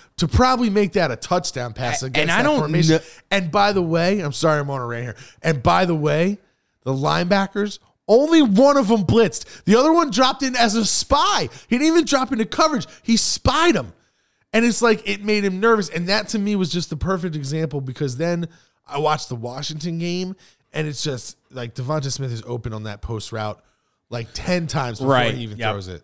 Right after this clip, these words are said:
Speaker 2: Yep. I know exactly what
Speaker 1: He's
Speaker 2: one
Speaker 1: just
Speaker 2: you're
Speaker 1: not
Speaker 2: talking
Speaker 1: seeing
Speaker 2: about.
Speaker 1: it.
Speaker 2: He,
Speaker 1: And,
Speaker 2: he,
Speaker 1: and, uh, I don't
Speaker 2: he,
Speaker 1: know if you ever learned to see it.
Speaker 2: that's the thing. He, he doesn't go either in his, he doesn't do any progressions.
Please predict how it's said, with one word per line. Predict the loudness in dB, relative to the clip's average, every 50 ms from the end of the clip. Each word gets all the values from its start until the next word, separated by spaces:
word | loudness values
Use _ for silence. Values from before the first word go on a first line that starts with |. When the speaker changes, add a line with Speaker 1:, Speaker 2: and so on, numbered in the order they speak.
| _ _ _
Speaker 2:
Yep. | -4 -4 -4 -6 _ _
I | -10 -8
know | -8 -8 -8
exactly | -10 -10 -10 -12 -12 -8 -6 -2
what | 0
Speaker 1:
He's | 0 2
Speaker 2:
one | 0
Speaker 1:
just | -2 0 0
Speaker 2:
you're | -2
Speaker 1:
not | -2 -2
Speaker 2:
talking | -4
Speaker 1:
seeing | -4 -2 -2 -2
Speaker 2:
about. | -4 -4 -8
Speaker 1:
it. | -8
Speaker 2:
He, | -4 -4 -4 -2
Speaker 1:
And, | -2 -2 -2
Speaker 2:
he, | 0
Speaker 1:
and, | -2 -2 -2 -4 -6 -8 -10 -14 _ _ _ _ _ -4
uh, | -2 0 0 0 -2 -2 -4
I | -6
don't | -4 -2
Speaker 2:
he, | 0 2
Speaker 1:
know | 2 2
if | 2 0
you | -2 -2
ever | -2 -2 -2 -2
learned | -4 -2 -4 -4 -4 -4 -6
to | -6
see | -6 -6 -6 -6 -4 -2 -2
it. | -4 -4 -8 _ _ _ _ _ _ _ _ _
Speaker 2:
that's | 0 0 0 0
the | 0 0
thing. | 0 0 -2 -4 -8
He, | -10 -6 -6 -4 -4
he | -4 -4 -4 -4 -4
doesn't | 0 2 2 2 2 0 -2 -4 -6 -4
go | -2 0 2 4 4 2 2 0 -2 -2 -4 -8 -12 _ _ _ _ _ _ _ _ _ _ _ _ _
either | _ -8 -8 -6 -4 -4 -4 -4 -6 -8
in | -10 -8 -8 -6
his, | -4 -4 -6 -6 -8 -8
he | -4 -2 -2
doesn't | -2 0 -2 -2 -2
do | -2 0 0
any | 0 0 -2
progressions. | -2 -4 -6 -8 -8 -10 -10 -10 -14 -16 -18 -20 -20 -20 -20